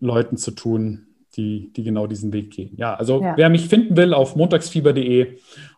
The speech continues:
Speaker 1: Und ansonsten findet man mich auch auf Xing oder LinkedIn oder auch auf moritzali punkt de, aber das sind dann meine, meine normalen Business, Agile Coach, I-T-Projektmanagement Kontakte, ne? Wer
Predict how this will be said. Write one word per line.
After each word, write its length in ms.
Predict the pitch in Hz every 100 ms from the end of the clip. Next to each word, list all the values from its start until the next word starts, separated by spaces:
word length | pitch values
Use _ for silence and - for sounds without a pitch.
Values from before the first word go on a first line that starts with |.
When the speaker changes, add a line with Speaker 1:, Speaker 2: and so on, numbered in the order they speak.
| -
Speaker 1:
Und 640 | 113 110 110 107 107 - _ _ _ _ _
ansonsten 520 | - 117 110 123 - 131
findet 280 | 180 160 143
man 200 | 143 139
mich 320 | 139 - -
auch 280 | 127 143 135
auf 380 | 123 120 -
Xing 320 | - - 151 165
oder 180 | 139
LinkedIn 580 | 135 156 165 147 143 143
oder 260 | 127 123 117
auch 140 | 131
auf 120 | 131
moritzali 540 | 131 127 131 - 143 151
punkt 40 | 135 127
de, 220 | 131 135
aber 180 | 120 113
das 160 | 120 -
sind 120 | 117
dann 240 | 117 113
meine, 380 | 107 113 117 107 110 - -
meine 180 | - 120
normalen 460 | 117 117 113 127 120
Business, 560 | 135 135 123 120 - -
Agile 340 | 113 123 113
Coach, 420 | 113 123 123 -
I-T-Projektmanagement 1300 | 120 110 - 135 131 120 123 - 123 113 - 117 113 110 _ - _
Kontakte, 680 | - 117 120 117 - 107 101 -
ne? 160 | 139 160
Wer 400 | 123 123 120 -